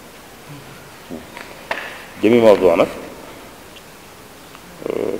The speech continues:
dañ naan moo yées ci daif. Moo ci yées,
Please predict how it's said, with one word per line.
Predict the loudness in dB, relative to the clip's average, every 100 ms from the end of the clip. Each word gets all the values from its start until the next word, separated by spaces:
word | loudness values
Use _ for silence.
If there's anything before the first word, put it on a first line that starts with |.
| -6
dañ | -4
naan | -2 -2
moo | -2 -2
yées | -2 2 4 4 0 -8
ci | -8 -8 -10 -18 -18 -18 -18 -18 -20 -20 -16 -4
daif. | 0 0 -2 -8 -16 -16 -18 -20 -16 -14 -14 -14 -16 -16 -16 -14 -8
Moo | -8
ci | -6
yées, | -6 -6 -8